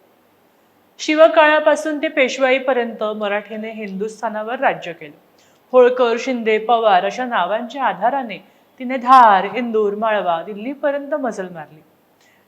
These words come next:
त्यानंतर फंद फितुरी, लाचारी बळावली आणि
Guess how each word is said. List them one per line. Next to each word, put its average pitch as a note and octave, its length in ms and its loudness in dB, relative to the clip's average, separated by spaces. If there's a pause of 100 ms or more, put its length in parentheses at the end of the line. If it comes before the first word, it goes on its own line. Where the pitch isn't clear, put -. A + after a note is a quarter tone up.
त्यानंतर C4+ 420 -2
फंद D4+ 340 0
फितुरी, B3 420 -6
लाचारी A#3 440 0
बळावली A#3+ 520 4
आणि G3+ 360 -12